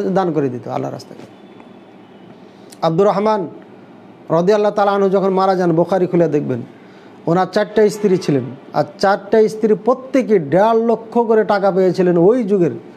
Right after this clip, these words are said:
ওই যুগের দেড় লক্ষ মানে কি, এ-, এই যুগের আপনার মোটামুটি বলা যেতে পারে এক দেড়শো কোটি টাকা।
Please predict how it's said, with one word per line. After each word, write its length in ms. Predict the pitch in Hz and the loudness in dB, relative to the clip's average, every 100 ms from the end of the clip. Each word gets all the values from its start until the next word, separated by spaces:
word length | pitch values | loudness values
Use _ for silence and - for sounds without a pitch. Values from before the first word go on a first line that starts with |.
| - - - - | -20 -20 -14 0
ওই 200 | 202 247 | 2 2
যুগের 280 | 254 247 214 | 2 0 2
দেড় 160 | 240 | 2
লক্ষ 280 | 247 247 254 | 2 0 0
মানে 300 | 247 247 247 | 0 0 0
কি, 260 | 196 180 127 - - | 2 0 0 -10 -12
এ-, 140 | - 190 | -2 0
এই 320 | 196 202 226 | 2 2 2
যুগের 280 | 214 226 226 202 - - - | 2 0 0 -2 -8 -20 -4
আপনার 360 | 175 175 220 | -4 0 -2
মোটামুটি 500 | 202 190 226 233 233 | 0 0 2 0 2
বলা 260 | 226 220 220 | 2 2 2
যেতে 180 | 220 220 | 0 0
পারে 300 | 214 196 135 - - - | 0 0 -4 -8 -20 -6
এক 200 | 165 185 | -2 0
দেড়শো 320 | 180 202 214 | 0 0 -2
কোটি 240 | 190 196 180 | 0 -2 0
টাকা। 260 | 143 127 | -4 -6